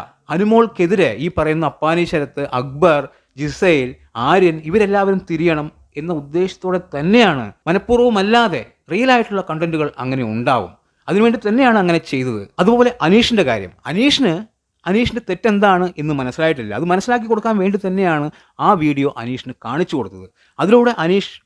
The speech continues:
മാറ്റം വരുത്തും എന്നുള്ളൊരു പ്രതീക്ഷയിലാണ്. തീർച്ചയായും മാറ്റം വരുത്തി കഴിഞ്ഞാൽ അനീഷ് മികച്ച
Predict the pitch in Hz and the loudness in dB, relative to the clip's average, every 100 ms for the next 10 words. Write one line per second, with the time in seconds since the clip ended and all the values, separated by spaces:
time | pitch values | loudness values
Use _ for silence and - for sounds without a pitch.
0 | 139 139 170 196 175 147 143 156 104 _ | -6 -4 -2 -2 0 0 -2 -6 -6 _
1 | _ - 233 226 202 151 143 170 190 143 | _ -2 4 4 4 0 -2 0 0 -2
2 | 90 - _ _ _ 214 240 269 247 202 | -4 -14 _ _ _ -6 -2 2 2 4
3 | 180 190 202 175 170 190 190 165 185 196 | 2 2 0 2 2 0 -2 0 0 -4
4 | 202 247 - 175 175 208 277 - | -2 0 -2 -4 -4 -4 -6 -4